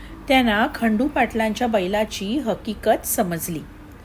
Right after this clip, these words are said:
ते बैलाला पाहण्याकरिता पाटलांच्या घरी गेले.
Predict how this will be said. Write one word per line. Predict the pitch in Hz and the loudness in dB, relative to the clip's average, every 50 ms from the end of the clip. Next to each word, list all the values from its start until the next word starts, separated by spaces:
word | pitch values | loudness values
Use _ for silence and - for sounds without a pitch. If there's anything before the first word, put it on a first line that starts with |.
| - - - - - - - - - | -20 -18 -18 -18 -18 -18 -18 -4 2
ते | 330 320 294 247 269 | 4 4 6 6 4
बैलाला | 269 247 233 208 190 190 202 214 220 214 220 240 277 | 4 4 4 4 4 4 4 4 4 4 4 2 2
पाहण्याकरिता | - - 196 160 190 185 180 185 202 226 226 277 247 277 302 294 - 247 196 190 - 269 | 2 0 0 0 0 0 0 0 -2 0 0 2 2 2 2 2 0 0 0 0 0 -2
पाटलांच्या | - - 208 180 175 - 196 196 196 190 180 - 269 | 0 0 -2 -2 -2 -2 -2 -2 0 -2 0 0 0
घरी | 254 214 185 180 214 226 | 0 0 0 0 0 0
गेले. | 226 247 196 156 113 | 2 2 0 0 -2